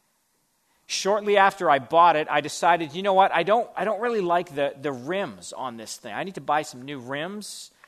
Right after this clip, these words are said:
So I did. I went out, I bought some new rims, bigger tires. And I mean, those things just glistened. I remember getting them and kind of driving home. I could see the reflection in the storefront windows as I drove past them, just like,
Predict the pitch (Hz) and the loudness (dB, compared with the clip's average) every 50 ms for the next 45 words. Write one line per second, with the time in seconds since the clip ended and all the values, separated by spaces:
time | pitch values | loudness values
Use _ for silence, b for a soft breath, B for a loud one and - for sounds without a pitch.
0 | b b b - 151 131 131 117 139 185 208 196 151 135 147 160 175 196 196 170 | b b b -10 -6 -6 -6 -4 -2 0 2 2 2 0 2 2 2 4 2 2
1 | 135 160 175 170 - - 175 165 165 160 151 139 156 170 190 190 196 190 165 - | 2 2 2 2 0 -4 -8 -6 -6 -6 -6 -4 -4 -4 -4 -4 -6 -8 -10 -12
2 | - - 156 160 185 190 - - 196 185 185 190 196 196 196 185 - - - - | -10 -8 -6 -4 -4 -4 -2 2 2 2 4 2 0 -2 -4 -6 -10 -12 -14 -14
3 | - - b b b b b b b b _ _ _ _ _ _ _ _ _ _ | -16 -18 b b b b b b b b _ _ _ _ _ _ _ _ _ _
4 | - - - 147 147 151 151 175 196 185 - - 196 170 139 - - 151 131 - | -14 -10 -10 -8 -8 -6 -6 -6 -6 -6 -8 -8 -10 -10 -10 -12 -12 -12 -12 -12
5 | - - - 127 147 170 - - 120 98 107 117 131 139 147 151 143 175 226 240 | -12 -12 -8 -4 -4 -4 -4 -6 -10 -8 -6 -6 -6 -6 -8 -10 -8 -6 -4 -4
6 | 175 - 175 175 185 185 175 180 175 160 135 - - 180 165 147 120 107 110 131 | -2 -2 -2 -2 -2 -2 -6 -6 -8 -8 -10 -12 -10 -10 -10 -10 -10 -10 -6 -2
7 | 135 143 160 175 165 147 139 156 160 170 170 170 B B B B B B 113 - | -2 -2 -2 -4 -6 -6 -6 -4 -4 -4 -4 -6 B B B B B B -14 -12
8 | 120 110 - - 190 185 185 160 156 143 - - 180 175 170 - - 208 196 170 | -12 -12 -8 -6 -4 -4 -4 -4 -4 -6 -8 -6 -4 -4 -4 -4 -6 -8 -8 -8
9 | 143 113 110 - - - 156 147 151 - - - 175 147 113 131 147 165 160 160 | -10 -12 -12 -12 -10 -8 -6 -6 -6 -6 -6 -8 -8 -8 -8 -10 -10 -8 -6 -6
10 | 156 156 135 143 123 - 113 113 107 113 123 135 143 151 143 - - 147 151 151 | -6 -8 -8 -10 -12 -12 -12 -14 -14 -10 -8 -8 -8 -8 -8 -6 -4 -4 -4 -4
11 | - - 151 143 127 123 147 - - 127 123 117 | -6 -10 -18 -18 -16 -16 -16 -12 -10 -10 -10 -10